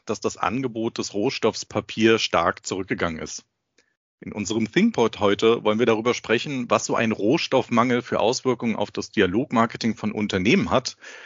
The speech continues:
und welche Alternativen sich für Unternehmen ergeben, die Print als Dialogkanal nutzen. Und als Einstieg in das Thema möchte ich gerne die Frage in die Runde stellen, wie sich diese aktuelle Situation ganz konkret im Alltag auswirkt,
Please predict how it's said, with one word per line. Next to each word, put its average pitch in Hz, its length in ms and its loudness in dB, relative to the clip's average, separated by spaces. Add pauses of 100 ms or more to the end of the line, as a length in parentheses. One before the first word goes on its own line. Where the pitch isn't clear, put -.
(400)
und 107 140 -6
welche 113 220 2
Alternativen 117 640 0
sich - 160 -6
für - 100 -10
Unternehmen 95 440 -4
ergeben, 104 540 2
die 95 260 -4
Print 110 600 -2
als 104 200 -2
Dialogkanal 87 720 0
nutzen. 76 420 -12 (1120)
Und 113 120 -2
als 107 160 -2
Einstieg 117 480 -2
in 147 80 -2
das 143 120 0
Thema 151 300 2
möchte 131 260 -2
ich - 180 -10
gerne 120 220 0
die 110 120 -6
Frage 117 320 2
in 151 60 -8
die 147 40 -6
Runde 147 240 -6
stellen, 139 460 -2 (180)
wie 117 240 -14
sich 160 240 -10
diese 123 500 4
aktuelle 135 480 -2
Situation 127 680 -6
ganz 123 320 -4
konkret 135 480 -4
im 110 100 -6
Alltag 110 380 -6
auswirkt, 120 560 -2